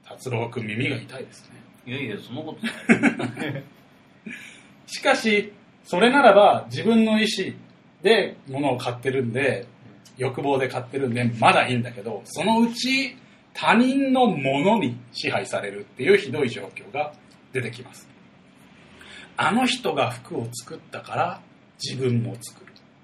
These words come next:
Speaker 1: とか、隣が二階建てにしたからうちは三階建てにするとか、友達の噂話が次の目標になっちゃうということですね。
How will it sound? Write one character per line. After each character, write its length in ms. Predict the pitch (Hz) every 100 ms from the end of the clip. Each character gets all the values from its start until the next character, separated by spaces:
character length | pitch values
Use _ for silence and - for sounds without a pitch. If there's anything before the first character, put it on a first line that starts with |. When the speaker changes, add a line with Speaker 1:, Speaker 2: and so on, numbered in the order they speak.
| _ _ _ _ 113
Speaker 1:
と 80 | -
か、 380 | - 123 120 - - _ _
隣 380 | - 151 226 233
が 120 | 220
二 160 | 208 190
階 220 | 208 214
建 140 | 214
て 100 | 214
に 120 | 208 202
し 60 |
た 120 | 208
か 140 | 196 170
ら 420 | 185 202 208 - - - 131
う 80 |
ち 180 | 123 139
は 300 | 147 170 170
三 340 | - 123 131 151
階 180 | 143 127
建 140 | 120
て 100 | 120
に 120 | 110 -
す 160 | -
る 140 | 95 92 - - _ _ _ _ _ _
と 60 | 98
か、 360 | - 165 - - - - -
友 220 | 156 208
達 240 | 220 220
の 160 | 214 202
噂 320 | 208 214 220
話 340 | 226 220 214
が 140 | 208 208
次 300 | - 143 185
の 120 | 120
目 240 | 107 -
標 220 | - 113 110
に 60 |
な 80 | 104
っ 40 | 98
ち 80 | -
ゃ 40 |
う 40 | - - - - _ _ _ _ _ _ 117 - _ _ _ _ _ _ _ _ _ _ -
と 60 |
い 40 | 104
う 20 |
こ 120 | 123
と 100 | 92
で 100 | -
す 80 |
ね。 60 | -